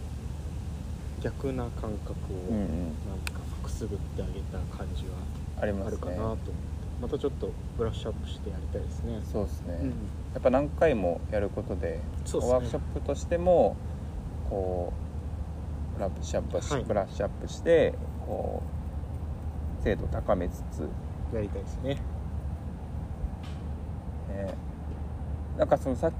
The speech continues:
Speaker 2: き、
Speaker 1: はい。
Speaker 2: ぶら下がる話したじゃないですか。
Speaker 1: はい。
Speaker 2: はじ-、なかなかしない体験っていうのを、
Speaker 1: うんうんうん。
Speaker 2: やっぱり、やっぱこう、まあ、僕らフリーランスだから、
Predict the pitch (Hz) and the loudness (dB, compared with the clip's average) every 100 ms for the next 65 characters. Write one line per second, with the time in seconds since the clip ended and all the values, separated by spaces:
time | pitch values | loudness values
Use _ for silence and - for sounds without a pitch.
0 | - 113 87 - - - - 135 - - | -2 0 0 0 -2 -4 4 4 6 8
1 | 165 165 160 156 160 143 - 98 92 - | 10 8 6 4 4 0 -2 0 0 0
2 | - - - 104 - - - - - - | -4 -2 0 0 -2 -4 -4 -4 -4 -4
3 | - - - - - - - - - 160 | -6 -6 -6 -4 -4 -6 -4 -4 -2 0
4 | - - - - - - 151 - 240 214 | -2 -4 -6 -6 -4 2 4 8 6 6
5 | 196 190 185 180 175 175 156 - 143 143 | 2 6 8 8 6 6 6 6 4 4
6 | - - 139 110 78 87 - - 104 - | -2 0 4 4 4 4 4 0 -2 -4
7 | - - - 143 - 156 127 - - - | -6 -6 -4 -4 0 2 4 2 -2 -4
8 | - - - - - - - - - - | -4 -4 -4 -4 -4 -4 -4 -4 -4 -4
9 | - - - - - - - - - - | -4 -4 -4 -4 -4 -4 -2 -2 -2 -6
10 | - - - 113 95 - - - - - | -6 -6 -2 0 0 0 -2 -6 -4 0
11 | 147 165 190 120 117 113 - 104 | 2 8 8 8 4 4 4 0